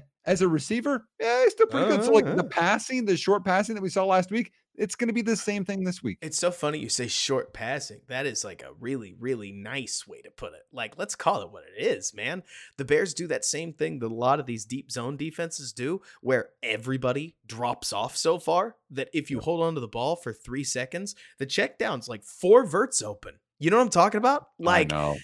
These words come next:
Speaker 1: It's
Speaker 2: everybody's,
Speaker 1: ridiculous.
Speaker 2: everybody's just so carried down the field that you can get seven to nine yards off of checking down to the back. Wrong back to check it down to, by the way, because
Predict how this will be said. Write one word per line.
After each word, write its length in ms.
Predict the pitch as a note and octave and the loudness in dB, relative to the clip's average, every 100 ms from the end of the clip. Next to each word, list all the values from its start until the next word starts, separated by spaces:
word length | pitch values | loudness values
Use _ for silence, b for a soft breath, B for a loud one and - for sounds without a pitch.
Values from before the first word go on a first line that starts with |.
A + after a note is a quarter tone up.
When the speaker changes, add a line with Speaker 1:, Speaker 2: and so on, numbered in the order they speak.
| - | 0
Speaker 1:
It's 100 | E3+ | 2
Speaker 2:
everybody's, 340 | B2+ C3 A3 | 2 0 0
Speaker 1:
ridiculous. 200 | A2 B1+ b b | -4 -10 b b
Speaker 2:
everybody's 380 | G#3+ A#3 B3+ - | -2 0 -4 -2
just 300 | F#3+ - - | 2 2 2
so 260 | G3 A#3 | 4 2
carried 500 | A#3+ - G#3 G#3 G3 | 2 -2 0 0 -2
down 280 | C#3+ E3+ F3 | -2 0 0
the 80 | D3 | -4
field 400 | - A#3+ A#3+ C#3+ | -4 -2 -2 -2
that 120 | B2 | -8
you 120 | F3+ | -10
can 120 | G3+ G#3 | -10 -10
get 160 | - | -4
seven 380 | - F#3 G3+ A3+ | -2 -2 -4 -8
to 100 | - | -8
nine 440 | D3+ B2 C#3 G#3 E3+ | -8 -6 -4 -4 -4
yards 500 | B2+ G#3+ F3+ C3 - | -4 -2 -2 -4 -4
off 220 | C#3+ D3 C#3+ | -4 -4 -6
of 160 | B2+ - b | -12 -14 b
checking 300 | - A#3 G#3+ | -4 -2 -2
down 120 | G3+ G3+ | -4 -2
to 80 | |
the 80 | C#3+ | -4
back. 460 | G#2+ D#3 G#3+ G3 - b b | 0 2 4 2 -6 b b
Wrong 460 | A#2 C3 A3 D4+ C4 | 0 10 12 12 12
back 260 | A3 B3 - | 8 8 4
to 60 | E3+ | 0
check 240 | G#3+ G#3 | 2 2
it 100 | C3 | 2
down 260 | F3+ A3+ G#3+ | 2 2 -2
to, 220 | C3 G2+ _ _ C#3 | -8 -10 _ _ 0
by 200 | D#3 C#3 | 2 2
the 100 | B2+ | 4
way, 320 | C3 - - - | 2 2 -6 -4
because 380 | D3+ D#3+ D#3 | 0 4 4